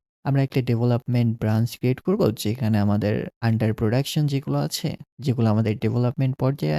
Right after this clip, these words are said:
আছে বা কোনো ফিক্সেস আছে, আমরা সেইখানে সেই জিনিসগুলো হ্যান্ডেল করব এবং ভবিষ্যতে আমি কিভাবে মার্জ করা লাগে সেটাও দেখাবো। So ব্রাঞ্চ ক্রিয়েট করার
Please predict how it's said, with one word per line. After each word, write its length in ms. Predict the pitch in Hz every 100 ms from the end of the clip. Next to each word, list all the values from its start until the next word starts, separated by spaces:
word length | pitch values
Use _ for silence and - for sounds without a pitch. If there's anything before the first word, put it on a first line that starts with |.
| 170
আছে 220 | - 180 151
বা 120 | 120 -
কোনো 140 | 113
ফিক্সেস 480 | 123 117 - 147 156
আছে, 200 | 175 - -
আমরা 180 | 101
সেইখানে 540 | 110 - 156 156 - 113 131
সেই 140 | 123
জিনিসগুলো 400 | 123 123 - 120 127
হ্যান্ডেল 320 | 107 110 127 131
করব 340 | - - - - - _ 151
এবং 140 | 160 151
ভবিষ্যতে 720 | 120 131 196 190 113 - 95 95
আমি 360 | 98 120 175 180
কিভাবে 320 | 135 127 135 120
মার্জ 420 | 107 104 113 -
করা 240 | 147 143
লাগে 340 | 151 185 - 110
সেটাও 360 | 120 113 113
দেখাবো। 420 | 104 110 107 107 - _ -
So 60 | 123 - -
ব্রাঞ্চ 460 | 113 143 233 - -
ক্রিয়েট 260 | - 208
করার 260 | - 175